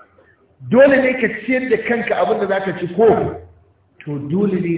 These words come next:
idan ka haifi 'ya'ya kuma ka tsaya ka kula da tarbiyyar 'ya'ya. Ya ku iyaye, ku sa 'ya'yanku a makaranta.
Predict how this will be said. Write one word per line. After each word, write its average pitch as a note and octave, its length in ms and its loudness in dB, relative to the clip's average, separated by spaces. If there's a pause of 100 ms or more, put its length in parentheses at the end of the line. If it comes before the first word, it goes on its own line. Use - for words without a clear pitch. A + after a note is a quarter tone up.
(120)
idan D3+ 280 -8
ka F3 100 -10
haifi D3 360 -8
'ya'ya C#3+ 420 -6
kuma D3 220 -14
ka C3+ 100 -12
tsaya D#3+ 280 -8 (100)
ka - 60 -12 (120)
kula C3+ 200 -10
da D3 120 -12 (120)
tarbiyyar C#3 380 -12
'ya'ya. G2 360 -20 (3000)
Ya A#3 280 6
ku C4+ 120 2
iyaye, - 680 4 (840)
ku E3 80 -10
sa F#3+ 160 -2
'ya'yanku D#3+ 420 -4
a A2+ 60 -8
makaranta. B2 540 -8